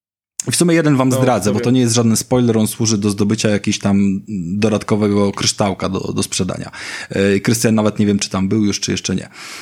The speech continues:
Speaker 2: Byłem, zrobiłem już dawno. To, to nie, w ogóle mi nie chodziło o to, no ale dobra,
Speaker 1: No ale
Speaker 2: jak chcesz,
Speaker 1: jakby,
Speaker 2: to
Speaker 1: no,
Speaker 2: mów.
Speaker 1: mamy zagadki, nie? No i tam, dobra, gdzieś sobie tam niszczymy kawałek ściany, mamy palącą się, y, wiecie, ze świeczkami jakimiś tam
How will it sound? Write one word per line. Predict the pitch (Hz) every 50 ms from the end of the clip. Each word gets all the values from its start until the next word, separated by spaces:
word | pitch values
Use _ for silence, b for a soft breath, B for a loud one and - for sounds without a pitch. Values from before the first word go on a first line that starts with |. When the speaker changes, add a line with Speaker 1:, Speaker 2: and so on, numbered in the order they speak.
| B B B
Speaker 2:
Byłem, | 131 123 156 170 170 175 170 165 151
zrobiłem | 143 147 151 139 156 151 139 127 117 107 107
już | 110 110 110
dawno. | 120 127 - 107 107 107
To, | - 175 180
to | 175 - 214 196 196 202 208 196
nie, | 202 214 208
w | 196
ogóle | 208 196 202 202
mi | 196
nie | 196 190 175
chodziło | 170 185 165 165 151 127
o | 113
to, | - 131
no | 139 156 175
ale | 185 190
dobra, | - - 143 165
Speaker 1:
No | 185
ale | 202
Speaker 2:
jak | 208 196
chcesz, | 196 196
Speaker 1:
jakby, | 190 202
Speaker 2:
to | 202
Speaker 1:
no, | 196 202
Speaker 2:
mów. | 196
Speaker 1:
mamy | 190 190 190 185
zagadki, | 156 165 147 131 107 - - - - 104
nie? | 123 143
No | 170 185
i | 202 196
tam, | 190 185 165 160
dobra, | 175 165 151 139
gdzieś | 127 123 147 156 - - -
sobie | - 139 127 123 120
tam | 120 123 113 117
niszczymy | 120 127 - - - 135 127 117
kawałek | - 113 104 107 98 -
ściany, | - - - 175 180 165 143
mamy | 131 135 131 131 120
palącą | - 131 120 123 123 117 - - 113 107
się, | - - 107
y, | 107 101 101 101 - 101 101 101 101 101 101 101 101 98 101 98 95 98
wiecie, | 101 110 104 - - 98 92
ze | 104 101
świeczkami | - - 110 - - - 110 107 104 101
jakimiś | 98 95 - - 101 98 - -
tam | 98 98 98 95 98 101